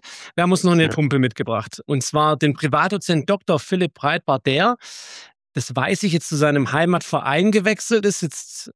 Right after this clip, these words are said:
Speaker 1: nach Frankfurt ans C C B.
Speaker 2: <laughs>
Speaker 1: Philipp, wir freuen uns, dass du heute da bist. Herzlich willkommen. Und was ich auch ganz witzig finde, wenn ich euch so sehe, die Zuhörer hören sich, ihr seid Young D G K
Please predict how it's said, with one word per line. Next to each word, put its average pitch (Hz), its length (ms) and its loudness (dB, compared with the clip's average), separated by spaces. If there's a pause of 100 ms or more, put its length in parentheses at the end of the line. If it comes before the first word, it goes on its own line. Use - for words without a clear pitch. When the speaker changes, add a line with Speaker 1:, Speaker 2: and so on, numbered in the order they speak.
Speaker 1:
nach 131 180 -4
Frankfurt 208 560 0 (340)
ans 151 240 -2
C 160 160 2
C 104 260 0
B. 202 280 4 (300)
Speaker 2:
<laughs> - 260 -20
Speaker 1:
Philipp, 190 280 0
wir 190 120 2
freuen 170 240 0
uns, 151 80 0
dass 147 180 0
du 147 80 -4
heute 123 180 2
da 135 200 2
bist. 202 180 -2
Herzlich 151 320 -2
willkommen. 143 360 0 (760)
Und 185 480 2 (100)
was 160 200 0
ich 190 100 -2
auch 185 100 0
ganz 202 140 2
witzig 190 200 -2
finde, 190 100 4
wenn 180 80 4
ich 165 100 0
euch 147 140 -2
so 160 100 -4
sehe, 170 220 4
die 151 240 0 (160)
Zuhörer 170 580 0
hören 165 160 4
sich, 175 160 -4
ihr 160 80 0
seid 160 260 2
Young 185 380 0
D 190 160 4
G 143 140 0
K 190 480 0